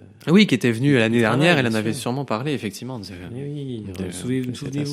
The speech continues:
Speaker 1: asso.
Speaker 2: l'épisode, euh, à quatre avec, euh, Audrey et Justine.
Speaker 1: Exactement, qui était
Speaker 2: Allez,
Speaker 1: l'épisode deux, je crois
Speaker 2: allez le
Speaker 1: bien.
Speaker 2: réécouter, si
Speaker 1: Allez le
Speaker 2: jamais.
Speaker 1: réécouter, il était
Speaker 2: Ah oui.
Speaker 1: super. Voilà. D'ailleurs, peut-être, euh, bientôt un nouveau hors-série qui sortira avec les, avec les filles, où on sera un peu en mode détente,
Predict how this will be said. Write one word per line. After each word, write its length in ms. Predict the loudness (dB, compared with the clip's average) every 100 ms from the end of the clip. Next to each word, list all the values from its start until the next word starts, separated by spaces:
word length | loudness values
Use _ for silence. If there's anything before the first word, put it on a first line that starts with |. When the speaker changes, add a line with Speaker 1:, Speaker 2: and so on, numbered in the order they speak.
| -4
Speaker 1:
asso. 20 |
Speaker 2:
l'épisode, 500 | -6 -8 -8 -6 -6
euh, 280 | -6 -6 -8
à 80 | -12
quatre 400 | -12 -14 -14 -16
avec, 300 | -14 -14 -16
euh, 160 | -16 -14
Audrey 280 | -14 -14 -16
et 20 |
Justine. 320 | -18 -20 -12 -6
Speaker 1:
Exactement, 400 | -2 -2 -2 -8
qui 80 |
était 100 | -4
Speaker 2:
Allez, 80 | -4
Speaker 1:
l'épisode 320 | 0 -2 0
deux, 160 | 2 2
je 60 | 0
crois 100 | -2
Speaker 2:
allez 80 |
le 80 | -2
Speaker 1:
bien. 40 | -2
Speaker 2:
réécouter, 480 | -2 -6 -8 -8
si 100 | 0
Speaker 1:
Allez 80 | 2
le 40 | 2
Speaker 2:
jamais. 80 | 0
Speaker 1:
réécouter, 280 | -6 -6 -4
il 40 |
était 140 | -4 -4
Speaker 2:
Ah 60 |
oui. 40 | -10
Speaker 1:
super. 400 | -10 -10 -12 -16 _
Voilà. 160 | -18 -16 -20 -20 -18 -8 4
D'ailleurs, 260 | 6 6
peut-être, 380 | 4 2 2 2
euh, 220 | -2 0
bientôt 480 | -2 0 0 2 2
un 80 | 2
nouveau 240 | 2 2
hors-série 420 | 0 0 -2 -4
qui 100 | -4
sortira 380 | -8 -10 -6 -4
avec 240 | -2 -4 -6
les, 300 | -12 -12 -10
avec 220 | -8 -6
les 80 | -8
filles, 320 | -8 -6 -6
où 60 | -8 -12
on 40 |
sera 220 | -14 -12
un 60 | -10
peu 260 | -4 -4 -6 -10
en 40 | -12
mode 180 | -10 -10
détente, 840 | -6 -6 -2 -2 0 0 -2 -4